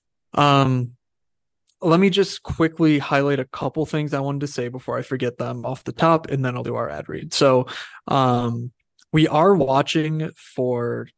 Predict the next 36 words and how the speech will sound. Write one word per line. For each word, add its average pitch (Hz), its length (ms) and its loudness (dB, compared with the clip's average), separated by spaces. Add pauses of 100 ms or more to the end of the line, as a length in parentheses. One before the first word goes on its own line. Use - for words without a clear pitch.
uh, 131 100 -6
Seattle 131 460 0
news. 170 520 2
Uh, 123 280 -6 (260)
so 127 320 0
they 139 160 2
were, 147 260 4
uh, 135 120 0 (120)
without 151 480 -2
Vince 139 240 -8
Dunn, 147 360 -6
who - 180 -8
got 135 200 -4
into 127 120 -8
a 123 60 -10
fight 135 440 -2
on 117 540 -10
Saturday 147 800 2 (140)
and 117 440 -6 (480)
theoretically 143 920 2
now 131 200 -2
missed 127 420 -6
Monday's 147 380 2
game. 165 360 0 (420)
Uh, 120 400 -2 (320)
it 143 180 -6
could 139 200 0
be 143 100 6
related 143 400 4
to 156 80 -2
the 143 100 -2
fight. 143 320 0
It 107 140 -10
could - 160 -10
not 127 220 -8
be. 123 280 0